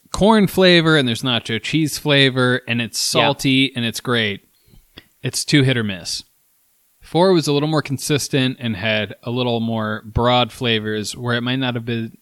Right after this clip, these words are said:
Speaker 1: as intense, but four was more consistent.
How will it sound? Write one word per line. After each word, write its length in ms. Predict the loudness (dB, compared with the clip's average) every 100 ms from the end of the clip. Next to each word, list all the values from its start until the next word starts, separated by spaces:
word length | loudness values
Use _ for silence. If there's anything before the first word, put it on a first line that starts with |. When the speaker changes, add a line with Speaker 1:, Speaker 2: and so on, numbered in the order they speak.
| _
Speaker 1:
as 180 | -8 -6
intense, 760 | -8 -10 -6 -4 -4 -8 -10 -12 _ _ _ _ _ _ _
but 400 | 0 0 0 -4 _ _ _ _ _ _ 0
four 180 | 6 6
was 120 | 6
more 140 | 0
consistent. 560 | -2 -4 -4 -6 -12